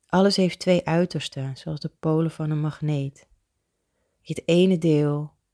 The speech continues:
dat stoot je af. Het andere deel, dat trek je aan. Het zijn twee uitersten van elkaar. Maar deze kosmische wet vertelt je dus nu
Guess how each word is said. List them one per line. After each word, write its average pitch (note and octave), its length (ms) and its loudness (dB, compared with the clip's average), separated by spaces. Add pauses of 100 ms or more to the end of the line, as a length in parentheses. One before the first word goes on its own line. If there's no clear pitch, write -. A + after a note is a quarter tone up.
dat - 160 -14
stoot D#3 340 -4
je - 100 -14
af. F3+ 460 -2 (460)
Het - 120 -20
andere D#3+ 320 0
deel, D3 200 -2
dat D3+ 180 -4
trek D3 240 -6
je - 140 -12
aan. E3 460 0 (1400)
Het - 120 -12
zijn D3 120 -8
twee - 200 0
uitersten F3 500 4
van C#3+ 160 -8
elkaar. C#3 460 -8
Maar D3+ 120 -6
deze F3 340 0
kosmische G#3 600 0
wet D#3 360 0
vertelt F#3 500 0
je D#3 100 -6
dus C#3+ 300 -6
nu D3+ 540 0